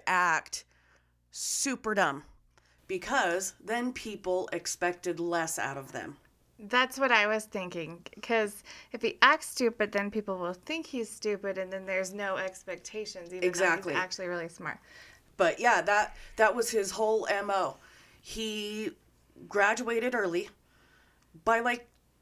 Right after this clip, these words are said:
Speaker 1: a year and a half, went to college, was, like, working on his master's, but then if you came to him and you were like, "Hey, can you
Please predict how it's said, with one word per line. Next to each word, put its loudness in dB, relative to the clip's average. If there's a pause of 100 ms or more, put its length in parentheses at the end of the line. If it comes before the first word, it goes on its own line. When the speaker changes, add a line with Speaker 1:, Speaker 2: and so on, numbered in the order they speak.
(140)
Speaker 1:
a 4
year -2
and -2
a -2
half, -2 (420)
went 0
to 2
college, 2 (180)
was, -2
like, 2
working -2
on 0
his -2
master's, 0 (220)
but -4
then 4
if -4
you -2
came -4
to -2
him -2
and 2
you 0
were -2
like, -4
"Hey, -2
can -2
you -2